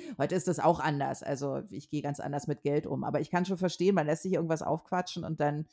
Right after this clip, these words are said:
äh, steht man da und traut sich nicht dann zu sagen, „Äh, nee, doch nicht.“ Oder in Amerika, in New York, auch mal eine Creme gekauft für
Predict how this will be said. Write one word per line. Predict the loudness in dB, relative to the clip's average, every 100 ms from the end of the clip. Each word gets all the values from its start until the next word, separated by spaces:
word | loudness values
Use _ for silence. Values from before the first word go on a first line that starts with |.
| -18 -20 -20 -8
äh, | 2 2
steht | 4 0 0
man | 4
da | 4
und | 4
traut | 0 -2 -2
sich | -4
nicht | -4 -2
dann | -2 -2 -2
zu | -2
sagen, | 2 2 2
„Äh, | 2 4
nee, | 4 2 0
doch | 0 0 0 -2
nicht.“ | -2 0 0 -2 -8 _
Oder | 8 10 10
in |
Amerika, | 6 6 6 4 2
in | 2
New |
York, | 4 8 8 8 4
auch | 2
mal | 4
eine | 2
Creme | 0 2 4
gekauft | 2 2 -2 -2
für | -4 0 0